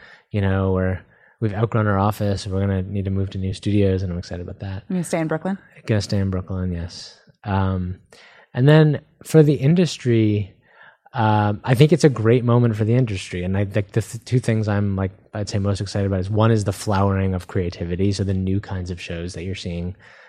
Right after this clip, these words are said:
Speaker 1: and, like, the level of inventiveness that, that people are able to, to have. Um, lots of growth ahead. And the,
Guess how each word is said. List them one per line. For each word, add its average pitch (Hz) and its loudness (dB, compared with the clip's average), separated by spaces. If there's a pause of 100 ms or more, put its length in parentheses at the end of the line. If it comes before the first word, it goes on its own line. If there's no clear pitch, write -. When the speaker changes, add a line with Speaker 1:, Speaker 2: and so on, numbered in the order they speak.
(200)
Speaker 1:
and, 98 -6
like, 95 -4
the 101 -2
level 95 -2
of 85 -6
inventiveness 90 -6
that, - -12
that 98 -6
people 98 -6
are 92 -2 (540)
able 101 -4
to, 98 -4 (100)
to 107 -4
have. 98 -4 (360)
Um, 95 -2
lots 98 -2
of 107 0
growth 95 0
ahead. 95 -2 (840)
And 139 4
the, 131 2